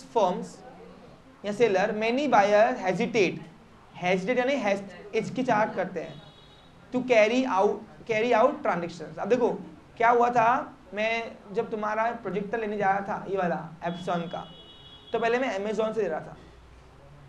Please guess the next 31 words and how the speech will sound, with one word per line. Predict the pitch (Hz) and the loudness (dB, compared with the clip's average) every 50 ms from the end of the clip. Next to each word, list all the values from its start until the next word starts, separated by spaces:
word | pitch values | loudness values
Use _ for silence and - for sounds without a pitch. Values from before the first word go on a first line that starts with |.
| - - - - - - - - - - - - - - - - - | -20 -20 -20 -20 -20 -20 -20 -20 -20 -20 -20 -20 -20 -20 -20 -14 -10
अब | 175 | -6
बहुत | 170 190 208 226 - | 0 2 2 4 4
बड़ी | 185 220 247 254 | 2 2 2 2
इन्वेस्टमेंट | 233 233 226 247 247 - 233 233 202 | 2 0 0 -2 -2 -4 -6 -4 -4
है, | 202 208 | -4 -4
फिफ्टी | 208 - - 220 185 180 170 - - - 247 240 | -4 -6 -8 -6 -4 -4 -6 -6 -6 -6 -4 -4
थाउजेंड | 247 - 226 208 202 190 220 220 220 233 | -2 0 0 0 2 0 0 -2 -2 0
के | 226 | 0
आसपास | 202 190 196 196 - 208 208 208 - | 0 0 0 -2 -4 -4 -4 -2 -2
था | 214 | -2
ये | 185 180 175 | -2 -2 -2
प्रोजेक्टर | 170 156 151 151 147 131 135 147 - - - - - 196 | -4 -6 -6 -8 -10 -12 -14 -16 -18 -20 -20 -20 -12 -8
वो | 175 180 | -6 -4
टाइम | 185 185 175 180 180 | -2 -2 -2 -2 -4
पे, | 180 | -4
अब | 170 165 | -4 -4
मुझे | 175 175 180 | -4 -4 -4
नहीं | 202 - | -4 -4
मालूम | 202 190 196 - | -4 -6 -6 -6
कितने | 175 - 151 151 151 | -8 -8 -8 -10 -10
का | 143 | -10
है, | - - - - - - - - - - - - - - - 160 - - 151 147 - - 175 175 - - - - - - - 160 - - - - - - - - - - | -12 -14 -18 -20 -20 -20 -20 -20 -20 -20 -20 -20 -20 -20 -20 -20 -20 -20 -20 -20 -20 -20 -20 -20 -20 -20 -20 -20 -20 -20 -20 -20 -20 -20 -20 -20 -20 -20 -20 -20 -8 -6
तो | 247 | -6
फिफ्टी | 220 247 254 - - - 285 277 285 269 | 0 0 0 -2 0 -4 -2 -2 -2 -4
के | - 262 | -2 0
आसपास | 269 240 226 226 226 - 247 254 254 262 | 2 2 2 2 0 -2 -2 -2 -2 -2
ये | 269 262 254 | -2 -2 -2
सब | 262 269 262 | -2 -4 -2
प्रोजेक्टर | - - - 220 214 - 226 208 | -2 -2 -2 -2 0 0 0 0
है, | 165 143 147 - - - - - - - | 0 -4 -6 -10 -16 -20 -20 -20 -12 -8
था। | 175 147 - - | -8 -8 -8 -10